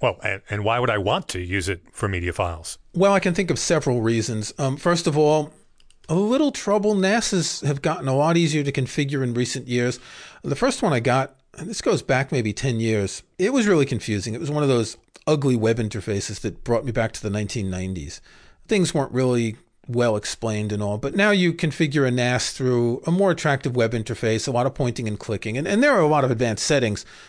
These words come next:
Speaker 2: Most of them you don't need. Now, why you would want to put your files on the nas? There are a couple of reasons.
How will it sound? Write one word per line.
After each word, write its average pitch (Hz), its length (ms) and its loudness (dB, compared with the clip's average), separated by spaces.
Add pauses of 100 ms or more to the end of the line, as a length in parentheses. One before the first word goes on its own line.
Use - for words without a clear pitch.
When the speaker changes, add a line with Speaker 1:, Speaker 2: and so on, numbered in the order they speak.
Speaker 2:
Most 151 320 2
of 135 60 -8
them 110 120 -4
you 107 80 -2
don't 104 200 -6
need. 113 320 -4 (480)
Now, 175 480 4
why 180 300 2
you 208 120 4
would 180 100 4
want 156 140 2
to 143 60 0
put 143 200 -6
your 123 60 -4
files 113 300 0
on 101 80 -4
the 95 80 -4
nas? 90 400 -8 (160)
There 135 180 0
are 131 40 4
a 135 60 -2
couple 165 240 -2
of 113 120 0
reasons. 123 440 0